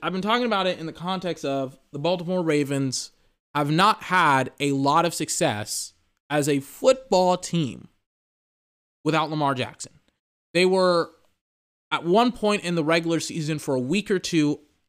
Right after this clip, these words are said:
in December. So it was close. It was close. They only had to win a couple more games, and then they would have actually been not only in the playoffs, but potentially one seed. But the Baltimore Ravens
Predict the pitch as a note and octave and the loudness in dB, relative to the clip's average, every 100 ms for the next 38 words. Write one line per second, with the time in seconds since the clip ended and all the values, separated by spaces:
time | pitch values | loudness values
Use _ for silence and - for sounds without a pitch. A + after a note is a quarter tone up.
0 | - G3 G#3+ F3 G#3 D#3 G#2+ - _ - | -2 2 2 2 2 0 -2 -12 _ -6
1 | C#3+ D#3+ D#3 G3+ C#3 - - A#2+ - E3 | -2 0 0 0 -2 -2 -12 -12 -8 -6
2 | A#2+ A#2+ C3+ D#3 D3 C#3 C#3+ C#3 C#3 C3+ | -6 -6 -6 -6 -6 -4 -6 -6 -8 -8
3 | C3 C3 C3 A#2+ A#2 A#2+ A#2+ A#2+ A#2 - | -8 -6 -8 -8 -8 -8 -6 -6 -8 -12
4 | _ _ _ _ _ _ F#3+ F#3+ - D#3+ | _ _ _ _ _ _ -4 -4 -2 0
5 | C#3+ B2+ - _ _ _ _ - - - | 0 -2 -8 _ _ _ _ -20 -18 -20
6 | - - _ B2 B2 E3 D3+ - C#3 D#3 | -20 -20 _ -2 4 4 2 -2 0 0
7 | D#3+ D#3+ D3+ C#3 D3 C#3 F#3 G3+ C#3 - | 2 2 0 0 -2 -4 2 0 0 -6
8 | A#2+ - C3+ B2+ A#2+ F#3 F#3+ - - _ | -14 -8 -6 -4 -4 -2 -4 -8 -16 _
9 | _ _ _ - D3+ D#3 G#3 A3 A3 F#3+ | _ _ _ -6 -4 2 2 4 4 6
10 | G3 G3 C#3 C3 | 6 6 2 -4